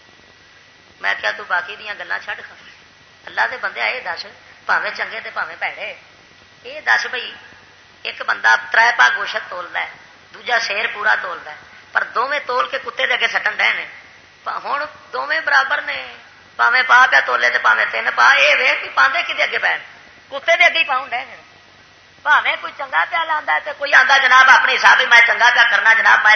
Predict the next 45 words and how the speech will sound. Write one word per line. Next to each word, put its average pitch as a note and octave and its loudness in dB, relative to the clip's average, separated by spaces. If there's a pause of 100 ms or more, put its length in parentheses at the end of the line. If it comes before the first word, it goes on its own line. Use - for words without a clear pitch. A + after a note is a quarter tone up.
چار G3+ 8
دیواری F#3 2
پردے G3 0
وچ G#3 -2
پڑھانا، F3+ 6
میں F3+ 2
فلان E3 0
کرنا،" F3 4 (280)
پر C4 4
اے E4 2
ویکھ F#4 0 (260)
بھیج - 0
دے F4 0
کتھے D#4 0
پے - 4
نے، - -4
ہوٹلاں A#3+ 2
وچ - 2
رکھن E4 2
واسطے F3 -2
نا، - -20 (580)
ڈائیو C4+ 4
بس - 6
تے F4+ 0
بہان D4+ 4
واسطے۔ G#3+ 0 (840)
اسے D4+ 4
واسطے F#4+ 8
پہ F4+ 4
پڑھاوندے D#4+ 2
نے D#4 2
نا، F4 4 (260)
بھی F#4 2
اساں F4 8
انہاں F#4 8
نوں، F4+ 6
جناب E4 6
جی، F4 0
کسے D#4 2
نوں D#4+ 0
دفتر C#4 2
وچ - -2
بہا B3 8
دینا C#4+ 6
ہے، A#3+ 4